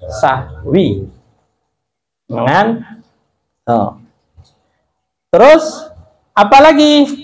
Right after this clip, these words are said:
membaca surah ya.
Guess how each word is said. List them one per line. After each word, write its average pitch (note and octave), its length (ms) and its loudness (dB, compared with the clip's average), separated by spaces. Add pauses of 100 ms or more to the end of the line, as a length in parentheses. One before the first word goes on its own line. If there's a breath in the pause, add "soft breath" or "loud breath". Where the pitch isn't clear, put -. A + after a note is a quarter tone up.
(280)
membaca G#3+ 960 2 (1120)
surah A3 960 2
ya. A#2+ 180 -2